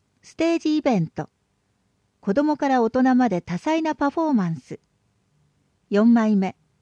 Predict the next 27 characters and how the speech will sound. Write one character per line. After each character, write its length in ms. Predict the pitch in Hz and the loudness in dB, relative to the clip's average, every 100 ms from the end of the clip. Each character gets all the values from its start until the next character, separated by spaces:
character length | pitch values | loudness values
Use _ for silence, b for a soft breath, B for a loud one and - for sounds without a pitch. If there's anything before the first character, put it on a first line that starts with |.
| _ | _
フ 140 | - | -2
リ 180 | 247 330 | 0 2
ー 20 | |
マ 140 | 330 311 | 2 0
ー 80 | 294 | 0
ケ 120 | 180 | -4
ッ 60 | 165 _ | -6 _
ト。 140 | 151 - _ _ _ _ _ | -14 -14 _ _ _ _ _
区 160 | - 330 | -4 0
内 220 | 330 262 | 2 2
最 240 | - 233 262 | 2 0 2
大 200 | 285 285 | 0 0
級 220 | - 196 | 0 0
の 140 | 165 | 0
フ 140 | 160 240 | 0 0
リ 160 | 269 | 2
ー 20 | 277 | 4
マ 140 | 269 | 4
ー 60 | 247 | 2
ケ 140 | 190 | -2
ッ 60 | 160 - | -8 -10
ト。 120 | 160 - _ _ _ _ | -14 -14 _ _ _ _
八 300 | - 208 320 | -6 -4 -4
十 120 | 381 | -4
店 400 | - - 180 156 - | -6 -4 -2 -2 -4
予 120 | 170 | -6
定。 480 | 170 185 180 160 147 | -4 -4 -2 -4 -8